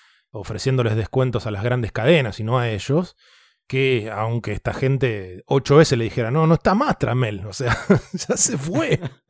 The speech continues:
Esos negocios seguían asociando a Commodore con el "me van a cagar". Así que tuvieron que hacer un tour por las tiendas para ir convenciéndolas de vender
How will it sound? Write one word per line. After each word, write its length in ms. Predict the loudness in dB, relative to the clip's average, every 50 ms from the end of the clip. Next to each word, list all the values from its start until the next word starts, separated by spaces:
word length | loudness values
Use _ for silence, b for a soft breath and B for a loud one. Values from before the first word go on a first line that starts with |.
| -16 -16 _
Esos 200 | -12 -10 -8 -4
negocios 340 | 0 4 6 6 6 6 4
seguían 240 | 2 0 2 2 0
asociando 440 | -2 -4 -4 0 0 2 2 2 0
a 80 | 2
Commodore 480 | 4 4 6 6 8 8 8 8 8 6
con 240 | 2 2 4 4 4
el 180 | 4 4 2
"me 120 | 0 -2 0
van 140 | 0 0 0
a 60 | 0
cagar". 400 | -2 -4 -4 -4 -4 -6 -10 _ _
Así 260 | _ -18 -14 -12 -10 -8
que 100 | -8 -8
tuvieron 420 | -6 -4 0 4 4 4 4 4
que 80 | 2 -2
hacer 240 | -2 0 0 2
un 180 | 2 0 -2 2
tour 460 | 4 6 6 6 6 4 2 -2 _ _ _ _ _ _ _
por 200 | -6 -4 -4 -4
las 200 | -4 -6 -4 -2
tiendas 380 | -2 0 0 2 2 0 0
para 160 | 0 -2 -2 -2
ir 60 | 0
convenciéndolas 1000 | 0 0 0 0 0 -2 -4 -2 0 0 0 2 2 2 2 2 2 2 2 4 4
de 220 | 4 4 4 2
vender 440 | 2 2 2 0 0 0 0 0